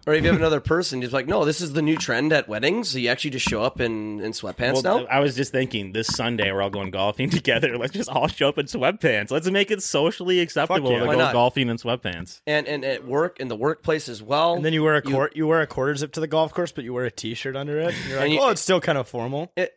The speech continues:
Speaker 1: it, and the next time you have to go to court, do a court appearance, wear sweatpants and a t-shirt.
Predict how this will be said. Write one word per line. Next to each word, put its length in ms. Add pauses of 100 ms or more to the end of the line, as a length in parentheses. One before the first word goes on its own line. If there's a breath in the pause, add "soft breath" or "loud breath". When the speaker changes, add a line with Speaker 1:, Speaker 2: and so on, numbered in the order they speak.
Speaker 1:
it, 180
and 200
the 80
next 240
time 180
you 80
have 120
to 60
go 100
to 60
court, 360
do 100
a 80
court 220
appearance, 400
wear 140
sweatpants 580
and 100
a 20
t-shirt. 540